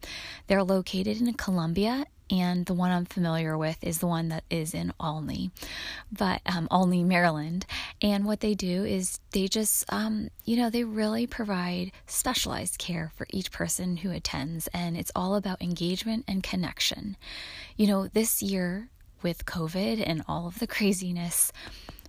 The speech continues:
we have all seen the physical and mental toll that isolation takes on older and disabled adults.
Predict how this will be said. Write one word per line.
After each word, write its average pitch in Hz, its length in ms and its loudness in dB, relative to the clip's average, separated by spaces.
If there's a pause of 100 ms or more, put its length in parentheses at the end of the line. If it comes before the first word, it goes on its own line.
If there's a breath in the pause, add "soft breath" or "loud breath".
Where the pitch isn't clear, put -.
we 226 120 6
have 247 120 6
all 196 200 0
seen 190 480 2
the 180 100 -6
physical 208 800 -2
and 240 340 4
mental 196 360 -2
toll 165 600 -6
that 175 280 -2 (140)
isolation 180 800 0
takes - 480 0 (420 loud breath)
on 185 180 0
older 202 580 0
and 180 300 0
disabled 165 720 -2
adults. - 560 -4